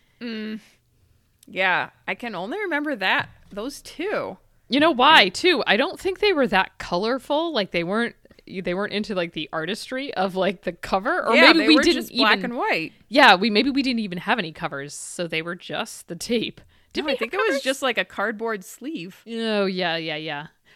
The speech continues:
Speaker 2: But it was even, like, cut out. Like, the cardboard had a hole in it so you could
Speaker 1: Yeah.
Speaker 2: see what was printed on the eight track. So there was, like,
Speaker 1: Yeah.
Speaker 2: nothing to it. So there's nothing to remember. You know what I
Speaker 1: Yeah.
Speaker 2: mean?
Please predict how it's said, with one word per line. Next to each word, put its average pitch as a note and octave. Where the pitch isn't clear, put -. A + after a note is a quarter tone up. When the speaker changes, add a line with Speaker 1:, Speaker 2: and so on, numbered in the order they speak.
Speaker 2:
But D#4
it D4+
was D4+
even, E4
like, C#4+
cut C#4+
out. C4+
Like, G3+
the G3
cardboard A3+
had F#3+
a F#3+
hole G#3
in F3
it D#3+
so -
you F3
could C4+
Speaker 1:
Yeah. G3+
Speaker 2:
see A3+
what F#3+
was F#3
printed G3+
on E3+
the F#3
eight F#3
track. E3
So -
there D#4+
was, C4+
like, B3+
Speaker 1:
Yeah. -
Speaker 2:
nothing C#4+
to F#3+
it. -
So -
there's D#4+
nothing E4
to D4+
remember. G#3
You A#3
know A#3
what A3
I -
Speaker 1:
Yeah. G3
Speaker 2:
mean? G#3+